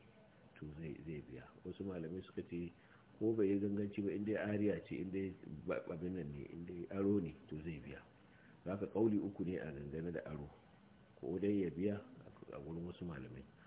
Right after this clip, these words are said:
ko ba zai biya ba a gurin wasu malamai, inda har ba da gangancinsa ba. Sai malamai tsaka-tsaki waɗanda su suke cewa idan mai kayan ya sharɗanta masa da farko, ya ce, "Zan baka aro,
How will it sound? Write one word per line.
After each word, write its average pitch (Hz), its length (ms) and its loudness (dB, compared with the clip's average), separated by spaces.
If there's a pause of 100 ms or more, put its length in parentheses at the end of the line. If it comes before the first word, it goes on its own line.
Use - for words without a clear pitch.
(280)
ko 101 140 4
ba 98 140 2
zai 90 180 2
biya 78 320 -4
ba 76 160 -6 (480)
a - 40 -12
gurin 165 280 -4
wasu 165 200 -6
malamai, 82 440 -6
inda 87 280 -2
har 95 160 -4
ba 85 160 -4 (120)
da - 120 -10 (480)
gangancinsa 80 800 -6
ba. - 100 -16 (1040)
Sai 95 180 4
malamai 90 920 0 (580)
tsaka-tsaki - 880 -8
waɗanda 78 360 -4
su 85 100 -6
suke - 320 -8
cewa 87 200 -2
idan 110 520 0 (680)
mai 85 240 2
kayan 104 400 4
ya 85 160 -2
sharɗanta 73 680 -8
masa 76 240 -10
da - 80 -12
farko, - 420 -14 (1080)
ya 85 120 0
ce, 87 200 0
"Zan 85 180 -2
baka 82 320 -4
aro, - 160 -2